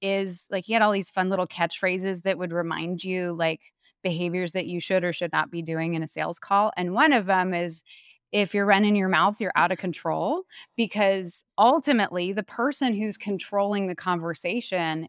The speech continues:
is the person who's asking the questions and listening. Just like you here as the host of a podcast, like, the favorite hosts out there are the ones who are asking good questions and actively listening. That's why you're great at this, right? Is that active listening to pick up on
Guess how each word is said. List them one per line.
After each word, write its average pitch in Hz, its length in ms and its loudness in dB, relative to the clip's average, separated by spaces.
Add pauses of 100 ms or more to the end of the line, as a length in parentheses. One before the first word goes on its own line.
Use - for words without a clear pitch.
is 175 140 -6
the 185 80 -8
person 190 340 -4
who's 175 140 -4
asking 175 380 -2
the 190 60 -2
questions 170 420 -6
and 208 120 0
listening. 196 540 0 (360)
Just 202 280 4
like 196 420 2 (440)
you 220 280 2
here 226 240 4
as 220 160 2
the 220 100 4
host 202 300 0
of 220 100 -4
a 233 80 2
podcast, 240 800 0
like, 180 280 0 (160)
the 180 200 -2
favorite 196 400 0
hosts 196 320 -2
out 226 240 4
there 285 400 2
are 214 80 2
the 202 120 0
ones 196 300 0
who 226 60 -4
are 220 180 -4
asking 208 440 -2
good 185 300 -4
questions 233 580 0
and 185 180 -4
actively 220 560 0
listening. 226 640 0 (100)
That's 254 200 0
why 339 100 -6
you're 339 240 2
great 320 260 4
at 294 140 2
this, 196 200 0
right? 233 180 4
Is 233 140 0
that 226 220 4
active 214 440 0
listening 226 460 0
to 208 100 -6
pick - 300 -6
up 254 180 4
on 208 340 4